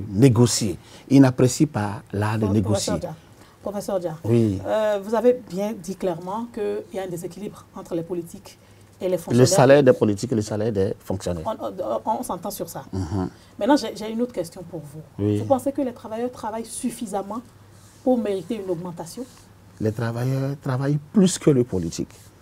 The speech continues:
Speaker 1: Le
Speaker 2: Non,
Speaker 1: politique
Speaker 2: je
Speaker 1: ne
Speaker 2: ne veux
Speaker 1: fait
Speaker 2: pas qu'on fasse de comparaison.
Speaker 1: Pas de
Speaker 2: Vous avez
Speaker 1: comparaison.
Speaker 2: déjà fait la comparaison sur le salaire, c'est bon. Maintenant, est-ce que vous pensez que par rapport aux grèves qui se font par les travailleurs, c'est assez suffisant pour qu'il y ait de quoi les augmenter ?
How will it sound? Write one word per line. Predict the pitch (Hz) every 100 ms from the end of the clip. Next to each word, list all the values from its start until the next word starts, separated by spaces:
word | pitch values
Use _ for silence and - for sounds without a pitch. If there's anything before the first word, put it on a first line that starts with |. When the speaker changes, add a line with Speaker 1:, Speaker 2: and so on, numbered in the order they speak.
| - - -
Speaker 1:
Le | 117
Speaker 2:
Non, |
Speaker 1:
politique | 127 143 143 180
Speaker 2:
je |
Speaker 1:
ne | 156
Speaker 2:
ne | 139
veux | 320
Speaker 1:
fait |
Speaker 2:
pas | 339
qu'on | 330 320
fasse | 247 -
de |
comparaison. | 190 180 170 170 117 113 127
Speaker 1:
Pas | 147
de |
Speaker 2:
Vous | 135
avez | - -
Speaker 1:
comparaison. |
Speaker 2:
déjà | 113 117
fait | 170
la | 233
comparaison | 165 180 185 185 185 233
sur | - 190
le |
salaire, | 175 170 175
c'est | 165 165
bon. | 185 - - -
Maintenant, | 226 294
est-ce | 302
que |
vous | 240
pensez | - 190 247
que | 247 262 285 - - - - - -
par | 285
rapport | 202 269 240
aux | 185
grèves | 165 233 240
qui | -
se | 190
font | 170 269
par | 262 180
les | 170
travailleurs, | 175 175 175 190 233 - -
c'est | - -
assez | 196 269
suffisant | - - 196 180 226 - _ _ -
pour | 285
qu'il | - 311
y |
ait | 285
de | 180
quoi | - 262 254 - _ 196
les | 180
augmenter ? | 175 185 180 180